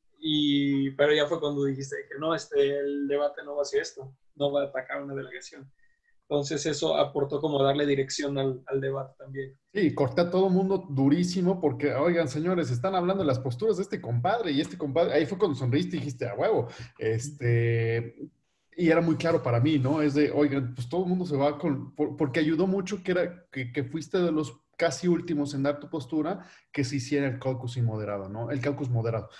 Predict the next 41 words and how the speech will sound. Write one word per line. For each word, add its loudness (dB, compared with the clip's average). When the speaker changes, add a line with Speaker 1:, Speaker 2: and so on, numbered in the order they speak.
Speaker 2:
Eso -4
como -2
que, -2
esa -4
pauta -2
es -4
muy 0
interesante, 0
que, -2
que -4
ayudara 4
mucho 0
a, 0
a -6
que -6
te -8
preguntaran. -2
Este, 0
¿y 2
qué 4
más 2
viste? -2
<laughs> 4
Speaker 1:
Eh, -2
pues, 2
por 6
ejemplo, 4
también, 4
eh, 8
por 2
ejemplo, 4
Mariana 2
también, -8
este, 0
pues, -10
se 2
rifó. 4
También, 4
este, 2
me, 2
me, -2